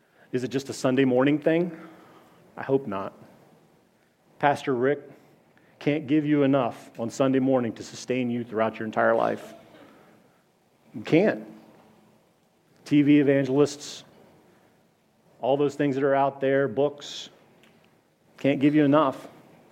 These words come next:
It has to be a completely, fully sold out dedication to God and what He has for you. Whatever that is. I don't know what that is for your life. I'm sorry, I can't tell you. I don't even know what mine is, 'cause right what?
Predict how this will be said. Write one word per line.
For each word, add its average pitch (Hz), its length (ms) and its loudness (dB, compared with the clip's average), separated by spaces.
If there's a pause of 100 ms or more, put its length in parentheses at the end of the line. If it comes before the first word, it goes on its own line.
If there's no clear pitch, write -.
(840)
It 127 140 0
has 135 340 2
to 143 120 -2
be 117 180 0
a 113 60 2
completely, 139 540 -2
fully 127 540 0
sold 123 600 -2
out 104 340 0
dedication 120 600 2
to - 80 -6
God 95 340 2
and 104 100 -4
what 110 120 2
He 123 60 0
has 120 260 0
for - 180 -14
you. 101 240 -12 (1300)
Whatever 143 340 0
that 147 180 0
is. 160 360 -2 (500)
I 143 100 -2
don't 170 200 0
know 175 120 2
what 170 200 0
that 156 120 2
is 156 120 -2
for 151 120 -8
your 120 100 -4
life. 101 240 -4
I'm 113 120 -6
sorry, 110 320 2
I 101 40 -2
can't 110 260 -6
tell 127 200 2
you. 139 120 -2 (840)
I 123 140 -2
don't 127 220 2
even 131 140 0
know 131 100 4
what 135 180 2
mine 139 200 0
is, 110 140 0
'cause 101 140 -6
right 113 260 0
what? - 460 -4